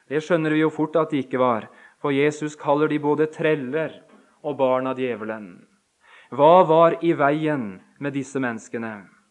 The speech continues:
Vil du merke deg det som står i slutten av vers sjuogtredve? Hvorfor var det galt? Fordi, fordi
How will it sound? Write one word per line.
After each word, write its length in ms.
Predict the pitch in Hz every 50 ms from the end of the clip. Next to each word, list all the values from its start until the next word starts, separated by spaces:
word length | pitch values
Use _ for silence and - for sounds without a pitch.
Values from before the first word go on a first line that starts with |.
| _ _ _ _ _ _ _ _ _ _ _ 139
Vil 100 | 139 143
du 60 | 160 165
merke 400 | 170 170 165 139 - - - 143
deg 160 | 151 156 147 151
det 80 | 151 147
som 160 | 151 156 151
står 280 | - - 147 143 143 143
i 80 | 139
slutten 400 | - - 139 131 135 - - 139
av 80 | 131 131
vers 160 | 131 127 -
sjuogtredve? 580 | - 127 127 127 127 131 120 110 107 110 107 98 92 92 - _ _ _ _ _ _ _ _ _ _ _ _ _ _ _ _ _ _ _ _ _ _ _ _ _ _ _ _ _ _ _ _ _ -
Hvorfor 360 | 135 147 151 147 - 160 147
var 160 | 147 143 143
det 80 | 143 131
galt? 540 | 131 127 120 107 104 - - - _ _ _ _ _ _ _ _ _ _ _ _ _ _ _ _ _ _ _ - -
Fordi, 640 | 156 151 139 120 135 131 123 110 95 87 90 - _ _ _ _ _ _ _ _ _ _ _ _ _ _ _ _ _ _ _ _
fordi 720 | _ _ _ 156 147 135 120 127 123 117 104 92 85 78